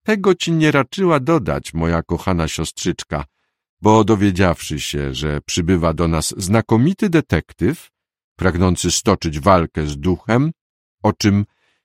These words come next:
nie omieszkała w sekrecie jej nadmienić Wanda, pani Kińska, bojąca się strachów okropnie, postanowiła nas odwiedzić, aby poznać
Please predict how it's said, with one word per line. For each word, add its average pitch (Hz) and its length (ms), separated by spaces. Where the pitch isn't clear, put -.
nie 143 160
omieszkała 120 580
w - 60
sekrecie 117 520
jej 107 340
nadmienić 104 560
Wanda, 101 480
pani 113 300
Kińska, 107 720
bojąca 113 480
się 92 180
strachów 90 500
okropnie, 131 600
postanowiła 135 640
nas 160 240
odwiedzić, 101 720
aby 107 260
poznać 127 440